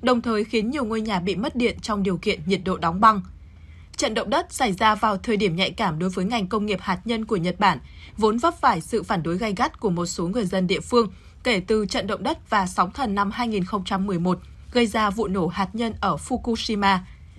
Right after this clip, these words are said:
Toàn bộ thị trấn bị tàn phá trong thảm họa đó. Nhà máy điện hạt nhân Shika nằm cách tâm trấn sáu mươi lăm ki-lô-mét. Một tuần sau trận thảm họa, một vết dầu loang có kích thước khoảng năm nhân mười mét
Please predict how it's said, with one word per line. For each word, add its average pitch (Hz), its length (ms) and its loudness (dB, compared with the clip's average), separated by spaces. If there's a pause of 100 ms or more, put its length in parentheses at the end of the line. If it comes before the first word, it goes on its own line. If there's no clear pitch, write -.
(220)
Toàn 247 180 4
bộ 220 160 4
thị 226 180 -4
trấn 202 240 -2
bị 269 100 -2
tàn 196 280 0
phá 185 160 4
trong 240 260 -2
thảm 196 180 -2
họa 185 120 -2
đó. 170 280 4 (420)
Nhà 254 140 4
máy 220 140 0
điện - 180 2
hạt 202 180 -2
nhân 214 200 -4
Shika 226 480 0 (100)
nằm 208 340 2
cách 302 220 -2
tâm 214 180 0
trấn 185 220 0
sáu 180 240 0
mươi 233 120 -2
lăm 208 160 0
ki-lô-mét. 190 460 0 (400)
Một 240 160 2
tuần 226 300 0
sau 277 240 2
trận 269 240 -2
thảm 202 180 2
họa, 208 260 8 (240)
một 247 220 2
vết 320 160 2
dầu 262 160 2
loang 220 280 4
có 190 180 4
kích 359 200 -4
thước 339 180 0
khoảng 226 340 2
năm 240 260 2
nhân 226 200 0
mười 214 140 0
mét 269 200 0